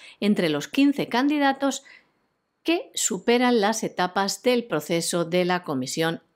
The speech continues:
Especial. También esta jueza prohibía cualquier acto parlamentario que tuviera como finalidad nombrar a los miembros del Tribunal Constitucional,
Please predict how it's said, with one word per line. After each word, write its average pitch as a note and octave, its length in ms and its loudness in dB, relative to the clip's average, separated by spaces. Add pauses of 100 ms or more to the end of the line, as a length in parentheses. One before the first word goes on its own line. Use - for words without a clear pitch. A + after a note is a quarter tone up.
Especial. - 920 -8
También F3+ 640 0 (400)
esta F#3 320 -2
jueza G#3 540 -2 (580)
prohibía G3 680 2
cualquier G3 600 0
acto G#3 420 -2
parlamentario G#3 880 -2 (280)
que E4+ 120 -2
tuviera B3+ 340 2
como B3 380 0
finalidad F#3 680 0 (260)
nombrar G3+ 440 0
a F#3+ 80 -2
los E3+ 160 -4
miembros F3 320 -2
del D#3 140 -2
Tribunal E3 340 -2
Constitucional, G3+ 760 -4